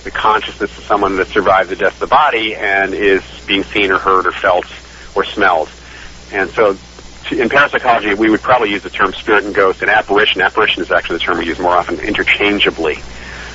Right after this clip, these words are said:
Uh, guardian angel, uh, has a connotation to it. Again, that's a religious connotation of the angelic.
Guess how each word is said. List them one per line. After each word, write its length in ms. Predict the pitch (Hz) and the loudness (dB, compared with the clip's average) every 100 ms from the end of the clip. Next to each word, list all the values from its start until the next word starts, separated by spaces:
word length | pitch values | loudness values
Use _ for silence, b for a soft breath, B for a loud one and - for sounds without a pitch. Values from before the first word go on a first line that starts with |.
| B | B
Uh, 160 | 101 98 | 2 4
guardian 360 | - 214 202 | 2 4 4
angel, 500 | 170 - 139 120 113 - | 4 4 4 4 4 2
uh, 420 | 120 110 - - - | 2 2 2 -4 -6
has 680 | - - 135 139 139 131 - - - 131 | -4 0 4 4 4 0 -6 -20 -8 -4
a 60 | |
connotation 520 | 127 135 131 151 - - | 0 0 2 0 0 -2
to 140 | 92 | 0
it. 80 | 90 | 0
Again, 160 | 110 113 | 2 2
that's 180 | 110 | 2
a 40 | 107 | 2
religious 380 | 107 123 - - | 2 2 0 0
connotation 640 | 98 87 - 87 - 85 | 0 0 0 -2 0 -2
of 500 | 71 95 92 92 - | 2 4 4 2 -2
the 160 | 101 98 | 0 2
angelic. 540 | 92 107 107 90 | 2 4 4 2